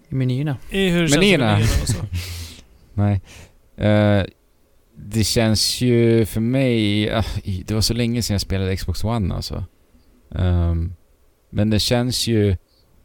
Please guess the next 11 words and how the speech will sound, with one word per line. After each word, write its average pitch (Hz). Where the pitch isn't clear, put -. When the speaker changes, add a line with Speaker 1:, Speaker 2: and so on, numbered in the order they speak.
Speaker 3:
menyn 90
alltså, 78
huvudmenyn 85
och 85
an-, 85
gränssnittet. -
Det 98
känns 110
ju 98
som 87
Xbox -